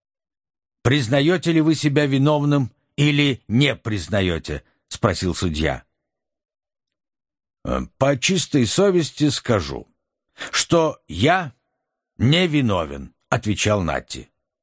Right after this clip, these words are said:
"Какая же это вина? Отстаивать своё право? Да я бы скорее умер на месте,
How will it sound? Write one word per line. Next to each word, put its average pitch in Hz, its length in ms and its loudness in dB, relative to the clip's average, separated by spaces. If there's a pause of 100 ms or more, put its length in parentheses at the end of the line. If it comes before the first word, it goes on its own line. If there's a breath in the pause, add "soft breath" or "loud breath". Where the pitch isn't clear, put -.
(600)
"Какая 175 640 -2
же 127 300 -2
это 151 480 -2
вина? 123 640 0 (800)
Отстаивать 135 760 0
своё 135 360 0
право? 107 500 -4 (920)
Да 80 120 2
я 131 240 2
бы 135 160 0
скорее 147 580 0
умер 170 380 0
на 156 160 0
месте, 160 440 -2